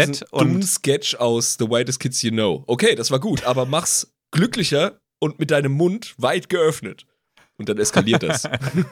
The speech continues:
Speaker 2: Ja, aber das ist anscheinend, das ist ein Running Gag unter den Leuten am Set gewesen, die mit George Lucas gearbeitet haben, ne?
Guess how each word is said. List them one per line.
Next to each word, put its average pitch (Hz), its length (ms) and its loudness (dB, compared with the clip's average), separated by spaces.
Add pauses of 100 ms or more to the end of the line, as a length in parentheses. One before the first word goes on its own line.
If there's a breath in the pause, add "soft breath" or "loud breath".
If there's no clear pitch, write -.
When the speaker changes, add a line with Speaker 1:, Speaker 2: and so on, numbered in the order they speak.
(1400 loud breath)
Speaker 2:
Ja, 156 160 0
aber 147 220 -2 (220 loud breath)
das 139 180 0
ist 165 100 -4
anscheinend, 156 420 -2
das 131 120 -8
ist 139 140 -10
ein 123 60 -2
Running 139 320 0
Gag 123 220 -4
unter 127 200 -4
den 117 120 -2
Leuten 117 320 -2
am 107 100 -6
Set - 240 -4
gewesen, 98 360 -4
die 98 100 -4
mit 95 120 -6
George - 220 -4
Lucas 113 260 -6
gearbeitet - 540 -4
haben, 90 220 -6
ne? 135 200 -8